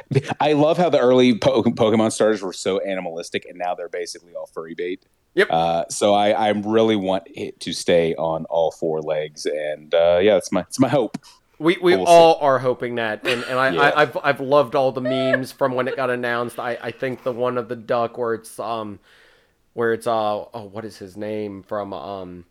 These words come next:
Speaker 2: why am I forgetting Danny DeVito's name from, from, from, from It's Always Sunny, where he, where he's got the
Speaker 1: Uh,
Speaker 2: picture,
Speaker 1: Frank
Speaker 2: he's like,
Speaker 1: Reynolds?
Speaker 2: yeah, yeah, yeah, where, where he's got the picture, he's like, "I don't like it smu-,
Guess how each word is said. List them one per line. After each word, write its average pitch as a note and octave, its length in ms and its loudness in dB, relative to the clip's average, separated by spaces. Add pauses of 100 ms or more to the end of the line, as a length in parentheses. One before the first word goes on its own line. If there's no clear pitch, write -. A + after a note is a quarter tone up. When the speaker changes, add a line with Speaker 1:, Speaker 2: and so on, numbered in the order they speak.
(160)
Speaker 2:
why C3+ 220 2
am A#3 100 4
I G3+ 120 4
forgetting D#3+ 720 -2
Danny D3+ 240 2
DeVito's C#3+ 560 0
name C3+ 360 0
from, A2 500 -4 (520)
from, C3+ 200 0
from, C3+ 240 0
from B2+ 140 -6
It's B2+ 120 -6
Always C3 400 2
Sunny, C3+ 300 0
where A#2+ 120 2
he, B2 80 -2
where B2+ 100 -4
he's B2+ 80 -8
got C3+ 120 2
the C3+ 140 0
Speaker 1:
Uh, - 80 6
Speaker 2:
picture, G2 160 4
Speaker 1:
Frank C#3+ 100 6
Speaker 2:
he's - 80 2
like, A#2+ 80 6
Speaker 1:
Reynolds? C3 280 4
Speaker 2:
yeah, D#3+ 180 8
yeah, D3 180 2
yeah, C#3 140 4
where, C3 200 2
where D3 80 -4
he's B2+ 100 -8
got D3+ 120 4
the B2+ 60 -12
picture, C3+ 280 -6
he's C3 120 -4
like, C3 180 -2
"I D#3 60 4
don't F3 320 4
like E3+ 200 4
it E3 140 -2
smu-, D3+ 320 -4